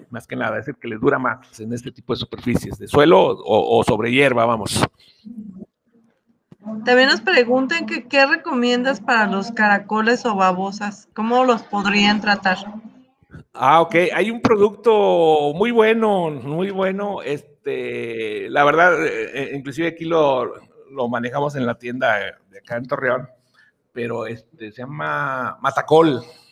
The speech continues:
Speaker 1: Con ese
Speaker 2: A ver,
Speaker 1: término
Speaker 2: acá en
Speaker 1: acá.
Speaker 2: Ecosuministros lo tenemos, por si gustan.
Speaker 1: Ah, pues ese es muy buenísimo, ese, muy buenísimo ese producto, es económico. Y nosotros no manejamos producto especializado para caracol, pero ese es buenísimo, ¿entiendes? Qué bueno que lo manejen, pues ahí está la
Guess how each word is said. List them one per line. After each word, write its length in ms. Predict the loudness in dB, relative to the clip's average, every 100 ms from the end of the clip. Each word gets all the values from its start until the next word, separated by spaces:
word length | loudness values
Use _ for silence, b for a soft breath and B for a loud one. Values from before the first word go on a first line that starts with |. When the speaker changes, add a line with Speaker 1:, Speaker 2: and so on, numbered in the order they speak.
| b b b _ _ _ _
Speaker 1:
Con 120 | -6
ese 100 | 0
Speaker 2:
A 20 | 2
ver, 160 | 4
Speaker 1:
término 220 | 2 0
Speaker 2:
acá 160 | -2 -4
en 60 | -8
Speaker 1:
acá. 100 | -6
Speaker 2:
Ecosuministros 800 | -6 -4 -4 -2 -4 -6 -4 -4
lo 140 | -4
tenemos, 440 | -4 -2 0 -2
por 160 | -4 -10
si 120 | -6
gustan. 360 | -6 -6 -2 4
Speaker 1:
Ah, 300 | 6 6 4
pues 160 | 2 2
ese 280 | 2 4 4
es 40 |
muy 180 | 6 6
buenísimo, 680 | 6 4 0 -4 -6 -4 -4
ese, 460 | -4 -6 -4 -4
muy 260 | -2 0 2
buenísimo 480 | 2 -2 -4 -6 -6
ese 180 | -6 -6
producto, 480 | -4 -4 -4 -4
es 120 | -4 -4
económico. 760 | -2 -2 -2 -4 -6 -6 -6 B B B B B -18
Y 60 | -12
nosotros 340 | -4 -2 0 2
no 80 | 2
manejamos 480 | 2 2 0 -2
producto 240 | -6 -8 -10
especializado 640 | -12 -12 -12 -6 -6 -4
para 260 | -2 -2 -4
caracol, 360 | -8 -6 -6 -2
pero 180 | -2
ese 280 | 0 -2 -4
es 180 | -10 -4
buenísimo, 840 | 2 2 2 -2 -4 -8 -8 -10 -14
¿entiendes? 480 | -20 -18 -18 -18 -8
Qué 100 | 2
bueno 240 | 4 4 2
que 100 | 0
lo 100 | 0
manejen, 440 | 2 0 -4 -10
pues 200 | -10 -8
ahí 60 | -6
está 200 | 0 2
la 320 | 4 2